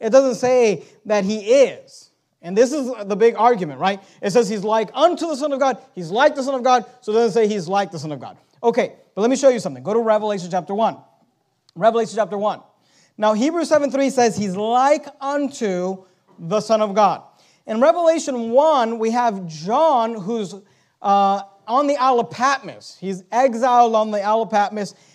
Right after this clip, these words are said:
And at the beginning of the book, the first chapter, the Lord Jesus Christ in his resurrected body appears to John. Notice John, Revelation one, look at verse twelve.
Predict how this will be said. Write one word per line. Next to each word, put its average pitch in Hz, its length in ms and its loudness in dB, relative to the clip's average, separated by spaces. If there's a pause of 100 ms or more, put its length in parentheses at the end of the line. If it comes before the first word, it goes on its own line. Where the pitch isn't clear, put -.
(180)
And 226 480 0
at 202 100 -6
the 190 80 -8
beginning 254 560 -2
of 254 220 -2
the 208 60 -4
book, 196 760 2 (260)
the 160 140 -14
first 240 320 0
chapter, 208 500 -6 (280)
the 190 140 0
Lord 233 440 6
Jesus 226 280 -6
Christ 196 520 -6 (280)
in 233 80 -6
his 208 140 -2
resurrected 220 720 -2
body 180 320 -2
appears 220 760 -2 (260)
to 233 560 -4 (220)
John. 202 400 2 (760)
Notice 220 300 0
John, 214 540 0 (120)
Revelation 214 500 0
one, 196 180 0
look 190 100 -4
at 180 40 -6
verse 190 180 -6
twelve. 180 360 -2